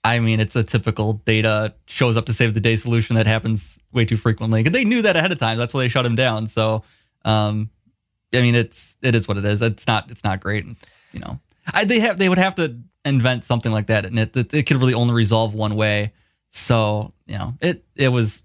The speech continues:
predictable, and I mean, he, I guess he tried to make it seem out of nowhere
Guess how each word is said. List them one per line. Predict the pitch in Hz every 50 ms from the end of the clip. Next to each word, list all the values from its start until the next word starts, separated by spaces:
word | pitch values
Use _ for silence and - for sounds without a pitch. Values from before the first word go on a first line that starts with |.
| _ _
predictable, | - 123 110 113 104 - 110 101 110 104 101
and | 101 98 98 101 101 104 - _ _ _ _ _ _ _ _ _ _ _ _ _ _ _ _ _ -
I | 123
mean, | 123 123
he, | 127 127 143 147
I | 156
guess | 156 160 147
he | - -
tried | - - 147 139 143 143
to | 139
make | 127 131 120
it | - - -
seem | - - 151 147 147
out | 151 147 147
of | 143
nowhere | 151 156 156 151 151 147 147 143 147 -